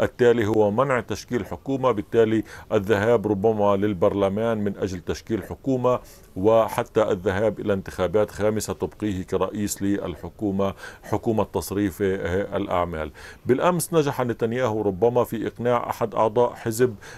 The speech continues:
نفتالي بنت بعدم التصويت لصالح الحكومة. من الجدير بالذكر أنه إذا تم إقناع عضو آخر من المعسكر ال-، المناوئ لنتنياهو، سيفشل هذا المعسكر في تشكيل حكومة.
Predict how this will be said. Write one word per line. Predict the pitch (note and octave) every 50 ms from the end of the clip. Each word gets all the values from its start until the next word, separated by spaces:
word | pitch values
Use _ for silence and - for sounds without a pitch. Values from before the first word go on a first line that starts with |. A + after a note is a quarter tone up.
| - -
نفتالي | A#2 A2 - - C#3 C3 B2+ B2 B2
بنت | A2+ A#2+ D#3+ E3+ D3 - -
بعدم | F#2+ G2 F#2 G#2 F#2+ G#2+ G#2 G#2
التصويت | G2+ - G#2+ G2 - - C3+ D#3 D3+ - - G2
لصالح | F#2 - - G2+ F#2+ F#2 F2 E2+
الحكومة. | - F2 E2+ - F2+ - - A2+ F#2+ E2+ D#2+
من | E2 F#2+ G2+
الجدير | G2+ F2+ A2 A2+ B2 D3 B2+
بالذكر | A2+ C3+ B2+ B2+ E3+ D3+ - F2+ F2+ F2+
أنه | F2 F2 F2+ G2+ G#2+
إذا | G2+ G2 G2+
تم | - - B2 A#2+ A#2
إقناع | A2+ G2+ G2+ - A#2 A#2+ B2+ B2 A2 - - - - - - -
عضو | F#2 A2+ D3 D3+ D3 D#3 C#3+ - - -
آخر | - C#3+ D3+ C3+ - - F2 D#2+ D#2+
من | F2 A2 B2+ C3 - - G#2
المعسكر | G#2 G2+ G2+ G#2 G#2 A#2 A#2+ - - - G#2 F#2 F2 - -
ال-، | G#2 G#2 G#2+ G#2+ - - G2+
المناوئ | G2+ G2+ F#2+ G2+ G#2 A#2 C3+ C3+ C3 C3 G#2+
لنتنياهو، | G2+ G#2 G2+ G#2 G2 - G2+ G2+ G#2 A#2+ B2+ B2+ A#2+ C3+ B2+ - - - - -
سيفشل | - - D#3 D#3 D#3+ D3+ - - D3 A#2+ A#2+
هذا | B2+ B2 B2
المعسكر | A#2 A#2 A#2 A#2 A#2+ B2 - - B2+ A2+
في | - - A#2
تشكيل | - - G#2 - - - B2 A2+ -
حكومة. | - G2 - - A#2+ G#2 E2 C#2+